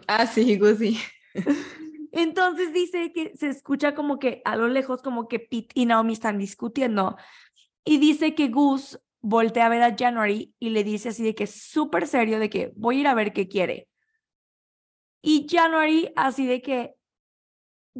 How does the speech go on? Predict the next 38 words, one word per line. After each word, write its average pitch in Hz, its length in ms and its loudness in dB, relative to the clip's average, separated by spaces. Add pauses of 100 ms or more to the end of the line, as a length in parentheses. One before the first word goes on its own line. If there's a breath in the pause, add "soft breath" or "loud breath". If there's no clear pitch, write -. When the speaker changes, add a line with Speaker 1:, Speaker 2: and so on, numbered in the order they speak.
(340)
Speaker 2:
o 285 100 0
sea, 277 180 4
está 269 340 2
como 311 200 -4
en 311 100 -2
shock, 254 300 0
¿no? 247 200 -2
Porque 262 440 -4
ella 269 320 -2
dice 277 360 -6
que 233 340 -6
en 226 180 -4
la 208 160 -4
cara 226 280 0
de 262 100 -2
Naomi 220 580 -4
o 233 140 -4
cuando 208 240 -6
Naomi 202 340 -4
estaba 220 340 -4
viendo 208 340 -6
a 208 60 -2
Gus 220 420 -8 (560 soft breath)
mientras 202 420 -2
hablaba, 208 560 2 (320 soft breath)
que 277 140 0
Naomi 240 440 0
tenía 226 420 -4
cara 202 300 -2
como 202 260 -6
de 190 80 -2
arrepentimiento 214 1200 -2
y 226 80 0
de 196 120 0
que 202 140 -4
algo 190 340 0
quería, 202 480 0
¿no? 175 320 -2